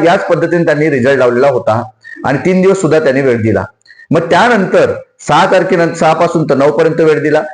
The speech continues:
मग नऊ पासून तर सहा दिवसाच्या आत म्हणजे एका वीकच्या आत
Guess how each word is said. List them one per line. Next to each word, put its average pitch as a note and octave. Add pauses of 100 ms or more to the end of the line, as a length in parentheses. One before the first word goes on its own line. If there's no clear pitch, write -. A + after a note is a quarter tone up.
(140)
मग C#3+
नऊ F3+
पासून E3
तर D#3+
सहा D#3+
दिवसाच्या F3
आत D3+
म्हणजे D3
एका F3
वीकच्या D3+ (120)
आत D3